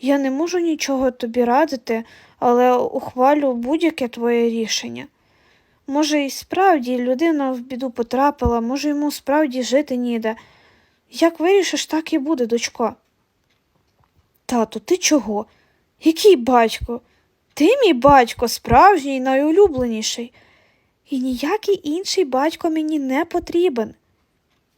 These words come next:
Я вже вирішила все. У мене лише один батько. Це ти».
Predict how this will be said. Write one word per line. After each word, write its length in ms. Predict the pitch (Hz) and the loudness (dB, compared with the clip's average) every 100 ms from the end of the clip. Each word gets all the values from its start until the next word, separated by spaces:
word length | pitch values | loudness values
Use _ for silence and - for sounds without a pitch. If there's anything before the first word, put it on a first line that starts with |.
| _ _ | _ _
Я 200 | 240 262 | 0 0
вже 380 | 254 240 269 370 | 0 0 2 2
вирішила 640 | 302 277 392 466 - 302 | 2 2 2 -2 0 0
все. 400 | 247 - 220 220 - - - - | 0 -4 -6 -8 -10 -20 -20 -10
У 60 | 262 | -2
мене 260 | 285 294 | 0 2
лише 300 | 269 269 294 | 0 0 0
один 440 | - 247 269 359 302 | 0 0 0 -4 0
батько. 480 | 233 208 - 82 - _ - | 0 -2 -8 -14 -16 _ -10
Це 180 | - 370 | -6 -4
ти». 340 | - 262 | -2 -2